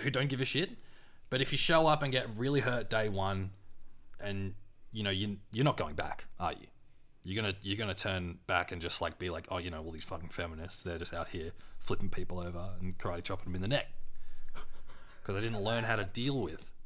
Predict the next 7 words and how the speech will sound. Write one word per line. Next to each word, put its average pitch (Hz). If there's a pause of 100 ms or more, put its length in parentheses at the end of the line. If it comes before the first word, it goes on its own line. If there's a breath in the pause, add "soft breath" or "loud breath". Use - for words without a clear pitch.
the 104
pain 90 (200)
of 98
self-discovery 117 (360)
in 90
that -
situation. -